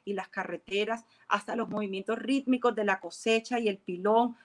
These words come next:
los cuentos, las risas, el dejarse ir persiguiendo camellones de arroz, los cuerpos y corporalidades del tongueo configuraron las experiencias y los significados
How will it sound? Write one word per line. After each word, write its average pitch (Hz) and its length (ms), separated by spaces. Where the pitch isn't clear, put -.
los 196 200
cuentos, 240 560
las 175 180
risas, 240 560
el 202 160
dejarse 196 500
ir 254 280
persiguiendo 202 600
camellones 208 480
de 196 80
arroz, 196 440
los 233 140
cuerpos 254 400
y 269 60
corporalidades 254 720
del 254 160
tongueo 247 500
configuraron 220 720
las 240 100
experiencias 202 840
y 226 80
los 208 160
significados 180 960